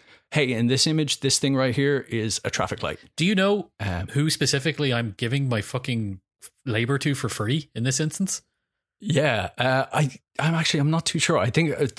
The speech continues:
Speaker 1: a good chunk of it is powered by Google. I know Google's book projects where they wanted to, um, to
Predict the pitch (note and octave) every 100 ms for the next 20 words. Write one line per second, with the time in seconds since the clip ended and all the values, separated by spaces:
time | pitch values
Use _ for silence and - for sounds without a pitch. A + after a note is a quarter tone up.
0 | - C3+ D#3 D3+ F3 D#3 C#3+ B2 G#2 -
1 | - - _ - A2 F#2+ G2 G2+ G2+ F#2
2 | A#2+ B2 C3 B2+ A#2 - A#2+ - B2 G#2+
3 | F#2+ - - G#2 G#2 G2+ G2 G2 - F#2+
4 | F2+ - F#2 E2+ E2+ - _ _ _ _
5 | - G2+ F#2+ F#2+ G2